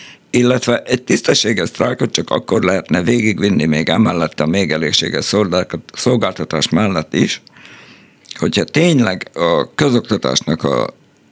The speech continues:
nagyobb része állna meg. De nem lehet arra számítani, hogy a nagyobb rész megáll. Tehát azok az emberek, akik ezt a polgári engedetlenséget vállalták, azok tulajdonképpen példát mutattak abból, hogy,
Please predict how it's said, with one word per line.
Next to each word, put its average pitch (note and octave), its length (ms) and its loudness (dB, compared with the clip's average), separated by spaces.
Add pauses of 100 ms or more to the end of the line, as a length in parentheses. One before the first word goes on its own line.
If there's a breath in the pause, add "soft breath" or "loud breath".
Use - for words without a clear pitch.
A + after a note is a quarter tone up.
(280)
nagyobb A2 520 2
része - 480 -2 (180)
állna D#2 380 -2
meg. C#2+ 300 -4 (1400 loud breath)
De A2 200 0
nem E3 220 2
lehet A2 240 0
arra F2+ 220 0
számítani, D#2+ 560 0
hogy C#2+ 160 -2
a C#2+ 80 -2
nagyobb D#2+ 380 -2
rész D#2 240 -4
megáll. G#1+ 420 -4 (1300 loud breath)
Tehát A2+ 220 -2
azok D3+ 340 2
az A#2+ 100 2
emberek, C3+ 440 0
akik A#2+ 280 -2
ezt G2+ 180 -2
a F2 40 0
polgári A#2 460 0
engedetlenséget F#2+ 920 0
vállalták, A2+ 680 0
azok G#2 280 0
tulajdonképpen G2+ 800 0
példát G#2 440 0
mutattak - 520 -4
abból, D2+ 420 0
hogy, G2+ 320 -2